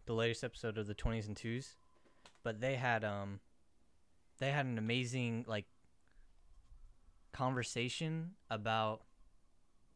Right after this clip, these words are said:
how some of your friends, this is the obvious thing, like, some of your friends don't really support you,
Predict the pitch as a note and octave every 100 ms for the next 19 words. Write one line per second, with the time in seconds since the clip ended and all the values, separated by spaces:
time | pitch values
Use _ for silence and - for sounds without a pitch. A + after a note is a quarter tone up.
0 | - - - - - A#2 A#2 A2 - C#3
1 | C#3 B2+ A2+ - A2+ B2 D3 - - -
2 | - - - - - - - - - -
3 | - - - - - - - D3+ C3+ F#2+
4 | B2+ A2+ G2+ - F#2+ G2 G#2 G2 C#3 B2+
5 | - A#2+ A2+ G#2 A#2 A2+ G2 A2 A#2 A2+
6 | B2 C#3 B2+ C3+